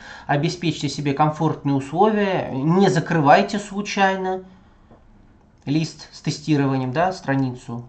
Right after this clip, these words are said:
которая у вас будет открыта. Поэтому это будет очень важно. Значит, минимальное количество баллов, которое вы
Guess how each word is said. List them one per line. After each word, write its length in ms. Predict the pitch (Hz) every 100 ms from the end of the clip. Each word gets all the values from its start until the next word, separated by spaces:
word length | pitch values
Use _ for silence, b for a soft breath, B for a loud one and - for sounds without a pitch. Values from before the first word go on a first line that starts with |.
| - -
которая 300 | 135 135 131
у 60 | 127
вас 100 | 127
будет 300 | 123 123 123
открыта. 400 | 123 - 123 123
Поэтому 320 | 156 175 156
это 100 | 165
будет 320 | 131 139 131
очень 280 | 127 - 123
важно. 360 | 117 110 117 131 - _ - - - _ _ - _ _ -
Значит, 300 | 208 165 156
минимальное 440 | 180 214 214 190
количество 400 | - 180 170 -
баллов, 360 | 156 156 135 117
которое 400 | - - 147 123
вы 240 | 131 120